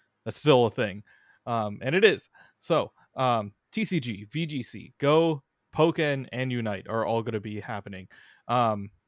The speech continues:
another cool thing is we're celebrating the one-year anniversary of Pokemon Unite, so there's a lot of, like, really cool anniversary skins. A lot of the skins are back in the shop if you are interested in purchasing them. Um,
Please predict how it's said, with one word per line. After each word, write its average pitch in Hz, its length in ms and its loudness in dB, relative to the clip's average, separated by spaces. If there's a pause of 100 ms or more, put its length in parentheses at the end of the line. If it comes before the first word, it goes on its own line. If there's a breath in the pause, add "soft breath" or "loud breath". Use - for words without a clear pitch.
(600)
another 143 440 4
cool 170 180 2
thing 180 240 0
is 127 160 0
we're 131 120 0
celebrating 131 520 0
the 117 60 0
one-year 123 320 -2
anniversary 110 680 -6
of 117 340 -4
Pokemon 113 400 -2
Unite, 107 420 -8
so 110 300 -4 (400 soft breath)
there's 117 160 -2
a 117 60 0
lot 120 200 4
of, 113 140 0
like, 107 220 -2
really 123 260 2
cool 131 280 0
anniversary 107 680 -4
skins. 190 560 6
A - 100 -4
lot 123 240 6
of 117 80 -4
the 113 80 -4
skins 120 380 -4
are 117 140 -2
back 107 320 -6
in 113 160 -8
the 101 80 -8
shop 120 320 -6
if 107 140 -12
you 104 280 -14
are 104 160 -10
interested 104 500 -16
in 87 120 -20
purchasing 156 480 -6
them. 143 240 -4 (460 soft breath)
Um, 104 420 -4